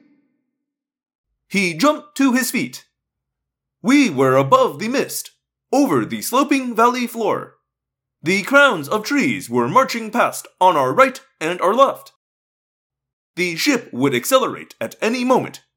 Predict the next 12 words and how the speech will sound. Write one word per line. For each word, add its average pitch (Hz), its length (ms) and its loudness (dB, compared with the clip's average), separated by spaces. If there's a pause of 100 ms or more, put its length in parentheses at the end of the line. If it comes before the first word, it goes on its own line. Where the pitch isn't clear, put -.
(420)
going 208 380 0
from 131 180 -4
this 104 200 -6
crawling 262 440 0
pace - 480 -4 (240)
to 151 180 2
many 240 280 0
times 165 480 0
the 156 120 -2
speed 156 380 -2
of 185 160 0
sound, 160 440 -4